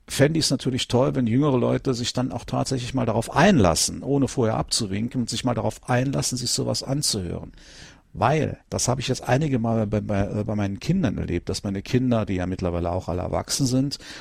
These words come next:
dass die, äh, früher auch öfter mal zu mir gekommen sind und haben gesagt, „Oh, da ist ein ganz neuer Song, der ist so toll.“ Und ich habe mir das angehört und habe gesagt, „Ja, ist dir eigentlich bewusst, dass das Original von neunzehnhundertdreiundsiebzig ist oder siebenundsiebzig oder so?“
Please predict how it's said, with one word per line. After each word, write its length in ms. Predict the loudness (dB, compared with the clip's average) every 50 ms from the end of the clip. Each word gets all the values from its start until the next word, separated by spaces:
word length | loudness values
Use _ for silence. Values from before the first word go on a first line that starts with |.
| -16 -16 -10 -4
dass 180 | -2 -2 -2 0
die, 240 | 0 2 2 2 2
äh, 340 | 2 0 0 0 -2 -4 -8 -10 -14
früher 460 | -12 -10 -4 -2 0 2 2 2 2
auch 160 | 0 -2 -2 -4
öfter 260 | -6 -8 -6 -4 -4
mal 140 | -4 -2 -4
zu 180 | -4 -4 -2
mir 100 | -2 -2
gekommen 360 | -2 -4 -4 -4 -6 -6 -4
sind 140 | -6 -6 -4
und 40 | -4
haben 60 | -4 -4
gesagt, 220 | -4 -6 -6 -6
„Oh, 240 | -6 -6 -4 -4 -6 -6
da 100 | -6 -4
ist 120 | -6 -4
ein 40 | -4
ganz 260 | -4 -6 -6 -6 -6
neuer 180 | -6 -8 -4 -4
Song, 260 | -2 -2 -4 -4 -8
der 120 | -8 -6
ist 100 | -4 -4
so 80 | -6 -6
toll.“ 320 | -8 -6 -4 -2 -2 -2
Und 80 | -2 -4
ich 120 | -4 -6
habe 100 | -6 -6
mir 60 | -6
das 140 | -6 -6 -6
angehört 340 | -4 -4 -4 -2 -4 -2 -2
und 40 | -4
habe 100 | -6 -4
gesagt, 280 | -6 -6 -6 -4 -4
„Ja, 240 | -4 -4 -2 -4 -4
ist 180 | -4 -6 -6 -4
dir 80 | -4
eigentlich 180 | -6 -6 -8 -10
bewusst, 320 | -10 -6 -6 -4 -4 -2
dass 120 | -2 -2 -2
das 140 | -2 -4 -6
Original 520 | -4 -2 -2 -2 0 0 0 0 0 -2
von 160 | -4 -4 -4
neunzehnhundertdreiundsiebzig 1120 | -2 -2 -4 -2 -4 -2 -2 -2 -4 -4 -4 -4 -2 0 0 0 0 -2 -2 -2 -4 -4 -2
ist 120 | -2 -2
oder 120 | -2 -2
siebenundsiebzig 600 | -2 -2 -4 -4 -4 -2 -2 -4 -4 -4 -6 -6 -4
oder 100 | -6 -6
so?“ 140 | -8 -8